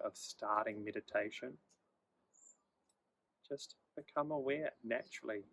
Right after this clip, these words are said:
effortlessly. You already are. There's already things here. Meditation doesn't need to feel a special way.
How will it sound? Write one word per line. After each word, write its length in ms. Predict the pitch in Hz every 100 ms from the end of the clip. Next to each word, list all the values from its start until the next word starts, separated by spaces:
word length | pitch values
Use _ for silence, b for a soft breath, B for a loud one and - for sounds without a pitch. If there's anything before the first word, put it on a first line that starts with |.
| -
effortlessly. 600 | 139 - 113 - 107 101 _
You 160 | - 120
already 340 | 127 139 139
are. 220 | 131 139 110
There's 160 | 107
already 260 | 123 127 131 -
things 280 | 123 139 -
here. 200 | 120 - - _ _ _ _ _
Meditation 500 | 120 117 - 110 120
doesn't 280 | 110 113 107
need 240 | 104 107
to 80 | -
feel 380 | 107 - 107 104
a 60 | 107
special 420 | - 117 - 120
way. 220 | 117 131